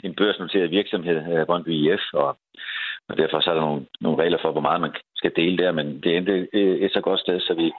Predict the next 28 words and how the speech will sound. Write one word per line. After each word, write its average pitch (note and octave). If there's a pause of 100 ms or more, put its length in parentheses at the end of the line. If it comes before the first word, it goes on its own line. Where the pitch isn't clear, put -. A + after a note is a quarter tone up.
(240)
vi F2
sagde E2+
ja D#2
til G#2
det, G2
og D2+
vi D#2 (580)
i D#2+
øvrigt F#2
var D#2+
rigtig E2+
glade F2+
for F2
den F2
kontrakt, F2 (180)
som E2 (720)
alt E2+
andet D#2
lige F2
jo F#2+
også F2 (320)
gav F2
et D#2+
transferoverskud, E2+
da D2+
han C#2+
så -
sidenhen D2+